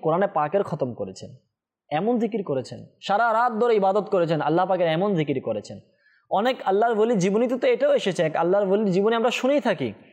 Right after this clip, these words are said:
যে তিনি দুনিয়ার যে রাস্তা দিয়ে যেতেন, সেই রাস্তায় আল্লাহ পাকের জিকির করতে করতে যেতেন। একদিন তিনি একটা রাস্তা দিয়ে গেলেন,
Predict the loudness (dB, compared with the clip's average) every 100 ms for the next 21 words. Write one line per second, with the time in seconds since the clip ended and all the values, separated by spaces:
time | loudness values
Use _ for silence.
0 | _ _ _ _ _ _ -2 2 2 4
1 | 2 2 2 2 2 2 2 2 0 0
2 | 2 2 2 2 0 0 0 2 2 0
3 | 0 2 2 0 0 2 2 0 0 0
4 | -2 -2 0 0 0 -2 -4 -12 _ _
5 | _ _ _ -6 -2 -2 0 0 0 0
6 | 0 -2 -2 2 2 2 0